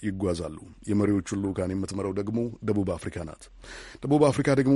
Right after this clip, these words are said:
ጦርነቱን በሚመለከት በአደባባይ ገለልተኛ አቋም እንደምትከተል ብትናገርም ሩሲያን ትደግፋለች በሚል ትከሰሳለች። ለጦርነቱ መፍትሄ ለመፈለግ ከአሁን ቀደም የሽምግልና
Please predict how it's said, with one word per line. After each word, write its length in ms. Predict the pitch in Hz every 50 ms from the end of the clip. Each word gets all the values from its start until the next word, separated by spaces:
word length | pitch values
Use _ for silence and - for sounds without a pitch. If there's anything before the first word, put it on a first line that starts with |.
| 135 131
ጦርነቱን 460 | - 135 123 123 131 123 95 120 123
በሚመለከት 600 | 120 123 127 123 123 127 127 123 - 156 147 - 107
በአደባባይ 580 | 95 98 98 95 98 101 104 101 101 107 104 95
ገለልተኛ 440 | 95 104 104 101 - - 98 101 95 92
አቋም 320 | 92 - - 101 95 95
እንደምትከተል 720 | 95 95 98 98 101 - - - - 95 85 - - 92 90
ብትናገርም 760 | 87 95 - 120 110 110 92 92 90 87 95 101 131 160 185 170 - 113 107
ሩሲያን 400 | 104 107 95 104 104 98 98 90
ትደግፋለች 580 | 92 101 98 98 98 90 92 87 90 87 82
በሚል 280 | 92 95 92 98 101 95
ትከሰሳለች። 720 | - 92 - 101 90 - 92 - 85 80 80 73 - - - - _ _ _ - - - - - - - -
ለጦርነቱ 540 | 104 113 113 104 - 117 110 113 117 107 110
መፍትሄ 300 | 107 113 101 - - 113
ለመፈለግ 420 | 107 113 113 107 117 113 120 123 107 95 - - - - - _
ከአሁን 240 | - 120 120 123 123 117
ቀደም 400 | - 120 110 104 98 104 110 143 151
የሽምግልና 580 | 127 110 101 - 95 104 101 107 101 101 98